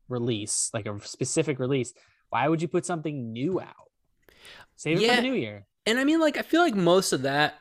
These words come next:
Speaker 2: happened, like, in between Christmas. Uh, wow, brains,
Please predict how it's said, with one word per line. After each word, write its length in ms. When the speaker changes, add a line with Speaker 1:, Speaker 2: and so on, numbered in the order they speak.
Speaker 2:
happened, 720
like, 360
in 220
between 480
Christmas. 800
Uh, 140
wow, 320
brains, 440